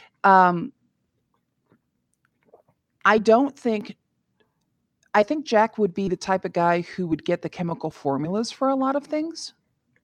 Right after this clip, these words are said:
okay, and keep them on hand and some of the, the supplies for it.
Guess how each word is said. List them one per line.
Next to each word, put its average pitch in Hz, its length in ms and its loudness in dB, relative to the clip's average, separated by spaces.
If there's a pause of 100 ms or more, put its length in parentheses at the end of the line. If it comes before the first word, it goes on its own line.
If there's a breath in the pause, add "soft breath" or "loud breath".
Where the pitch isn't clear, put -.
(200)
okay, 202 340 -4 (360 loud breath)
and 202 160 -4
keep 233 200 -4
them 220 160 -2
on 208 140 0
hand 208 420 -4
and 175 240 -4
some 196 220 -4
of 185 60 -4
the, 170 260 -2
the 165 120 -6
supplies 160 520 -4
for 285 300 -4
it. - 80 -10